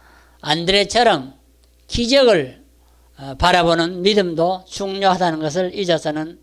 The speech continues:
안 되는 것입니다. 내 생각, 내 판단대로 모든 사건을 해결하지 말고 우리는 믿음으로 주님의 능력을 바라보면서 기적을 체험하는 삶이 되어야 할 것입니다.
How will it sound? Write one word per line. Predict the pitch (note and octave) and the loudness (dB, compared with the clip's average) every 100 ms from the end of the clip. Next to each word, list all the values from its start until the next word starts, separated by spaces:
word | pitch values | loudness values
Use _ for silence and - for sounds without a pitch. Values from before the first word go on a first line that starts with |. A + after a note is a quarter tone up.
| - | -14
안 | C#3+ C#3+ | -10 -6
되는 | C#3+ C#3+ | -4 -4
것입니다. | B2+ A#2+ A#2+ A#2 C#3+ F3+ - _ _ _ - | -8 -10 -14 -16 -18 -20 -20 _ _ _ -4
내 | F3+ | 0
생각, | F#3+ G3 F#3+ F#3 F3 | 0 0 0 0 2
내 | F3 F3+ | 0 0
판단대로 | F3 E3+ E3+ E3 E3 D#3+ G#3 C4+ _ _ _ _ _ | -4 -2 -2 -2 -2 -2 -4 -10 _ _ _ _ _
모든 | D3 D#3 F#3+ G#3 | -6 0 2 2
사건을 | G3 F3+ F3 F3+ E3+ | 0 -2 2 2 2
해결하지 | D#3 F3+ F3+ F#3 E3 D#3+ E3 D#3+ | 0 0 0 0 0 0 0 -2
말고 | D3 C#3 C#3 C#3 C#3 G#3 C#4 _ _ _ - - - | 0 -2 -2 -6 -6 -8 -12 _ _ _ -20 -20 -6
우리는 | D#3+ F3 F3 E3+ | -2 0 0 -2
믿음으로 | F3 G3+ G3 E3 C#3+ B2 - _ | -2 0 0 0 -4 -6 -18 _
주님의 | - A3 F#3 F3+ E3+ | -8 -4 -2 -2 -2
능력을 | G3+ A3 G#3+ G3+ G3+ G3 - _ - | -4 -6 0 2 2 0 -8 _ -4
바라보면서 | D3 D3+ D3 C#3+ C#3 C#3 C3 D3 G#3 _ _ _ _ | -2 0 -2 -6 -8 -8 -8 -8 -12 _ _ _ _
기적을 | - F3+ F#3 F3+ F3 F3+ G3+ _ - | -4 0 2 2 2 -2 -8 _ -10
체험하는 | - F#3 F3+ F3 F3+ | -6 -4 -2 -2 -4
삶이 | F3 D#3+ D#3+ D#3+ | -4 -4 -2 0
되어야 | D#3 D3+ C#3 C3+ | 2 2 0 -6
할 | D#3+ | -8
것입니다. | D#3+ D#3+ - A#2+ B2+ C#3+ | -6 -6 -8 -14 -14 -14